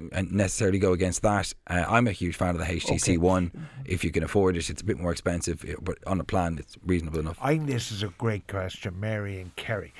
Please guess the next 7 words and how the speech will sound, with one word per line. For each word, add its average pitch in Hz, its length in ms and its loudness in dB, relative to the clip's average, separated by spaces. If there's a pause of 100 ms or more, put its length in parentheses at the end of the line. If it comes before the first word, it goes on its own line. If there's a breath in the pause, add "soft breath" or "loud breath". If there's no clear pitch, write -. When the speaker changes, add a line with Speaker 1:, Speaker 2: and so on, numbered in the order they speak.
(200 loud breath)
Speaker 2:
Should 151 400 2
she - 180 -2
get 123 220 2
rid 101 420 0
of 101 240 -4
her 101 160 -2
landline? 98 680 -4